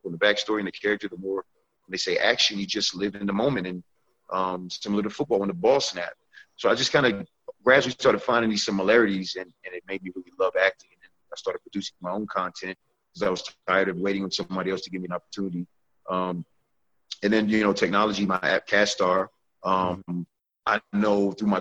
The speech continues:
acting classes, I met a lot of talented actors that just couldn't get managers, agents, they couldn't get opportunities, um, to perform and showcase their talent. And so that motivated me to create my app. Um, so talent can find gigs on the app, and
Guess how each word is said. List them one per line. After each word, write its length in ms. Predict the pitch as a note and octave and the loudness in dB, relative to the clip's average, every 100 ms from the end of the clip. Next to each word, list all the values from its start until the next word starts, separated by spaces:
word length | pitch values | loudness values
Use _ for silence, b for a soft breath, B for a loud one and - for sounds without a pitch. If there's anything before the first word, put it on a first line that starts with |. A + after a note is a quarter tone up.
| - G#2+ | 0 0
acting 240 | A2+ F#2+ | 0 0
classes, 360 | - F#2+ - F#2+ | 2 2 2 0
I 80 | F#2+ | 2
met 200 | F#2+ F#2 | 2 2
a 40 | |
lot 200 | F#2+ F#2+ | 4 2
of 80 | - | 2
talented 400 | F#2+ F#2+ - F#2 | -2 -2 -4 -4
actors 300 | F#2 - - | -4 -4 -16
that 100 | E2 | -18
just 220 | - - _ - | -20 -20 _ -10
couldn't 180 | F#2 F2 | -8 -8
get 100 | F2+ | -4
managers, 440 | G#2+ G#2 G2+ - _ | -2 0 -4 -8 _
agents, 340 | G2+ F#2+ F#2+ - | -6 -6 -6 -10
they 80 | |
couldn't 200 | - - | -10 -8
get 180 | F#2 F#2 | -6 -2
opportunities, 680 | F2+ - - F#2+ F#2 F2+ - _ _ _ _ - | -2 -4 -8 -6 -6 -8 -12 _ _ _ _ -6
um, 520 | F2+ E2+ E2+ E2 E2+ - | -2 -2 -2 -6 -10 -12
to 120 | F#2+ | -14
perform 600 | - - G2+ G2 F#2+ F#2+ | -12 -6 -2 0 0 -2
and 140 | F2 F2 | -4 -4
showcase 340 | F#2+ - F#2 | -4 -4 -6
their 100 | E2 | -8
talent. 440 | - F#2+ G2+ F2 - _ _ - | -4 -2 0 -2 -8 _ _ -20
And 100 | G#2 _ | -20 _
so 160 | - F2+ | -6 0
that 140 | G2 | 0
motivated 360 | G2 F#2 F#2 F2+ | 0 0 -2 -4
me 120 | D#2+ | -6
to 80 | F2 | -10
create 260 | - F2+ E2 | -6 -6 -6
my 100 | - | -2
app. 300 | G#2 G2+ - _ _ _ _ | 0 0 -2 _ _ _ _
Um, 400 | F#2+ F2+ F2 F2 - | -8 -6 -6 -10 -14
so 420 | - F#2+ F#2+ F2+ E2 _ _ - | -4 0 0 0 -4 _ _ -4
talent 260 | F#2+ G2+ G2 | -2 -2 -4
can 140 | F2 | -4
find 360 | G2 F#2 F2+ E2+ | 0 0 0 -2
gigs 440 | G2+ F#2+ E2+ - - | -2 -2 -4 -8 -4
on 200 | G2 F#2 | -2 0
the 160 | F#2 | 2
app, 280 | G2+ F#2 F2 _ | 2 2 -2 _
and 300 | F#2+ F2+ | -8 -6